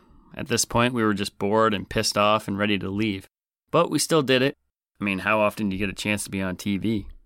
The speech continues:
They told us to just walk straight along the boardwalk about twenty-five to thirty feet, act casual, and make sure to look straight ahead.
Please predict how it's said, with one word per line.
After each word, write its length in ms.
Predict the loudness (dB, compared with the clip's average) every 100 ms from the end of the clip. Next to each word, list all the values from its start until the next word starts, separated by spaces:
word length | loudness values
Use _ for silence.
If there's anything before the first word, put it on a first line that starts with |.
| _ _ _ _ _
They 120 | -6 0
told 280 | 2 2
us 140 | 2 0
to 100 | -2
just 460 | 0 2 0 -4
walk 360 | -2 2 2 0
straight 380 | -6 0 2 2
along 300 | 2 2 0
the 60 |
boardwalk 640 | 0 2 2 4 2 2 -2
about 240 | -2 -2
twenty-five 600 | -2 0 0 2 0 0 -6
to 100 | -4
thirty 280 | 0 0
feet, 360 | 0 0 0 -2 _ _ _ _ -4
act 260 | -4 -4 -2
casual, 680 | 0 2 2 2 4 4
and 200 | 2 -2
make 200 | -2 -2
sure 180 | 0 0
to 60 | 2
look 160 | 0
straight 260 | -2 0 0
ahead. 380 | 2 0 0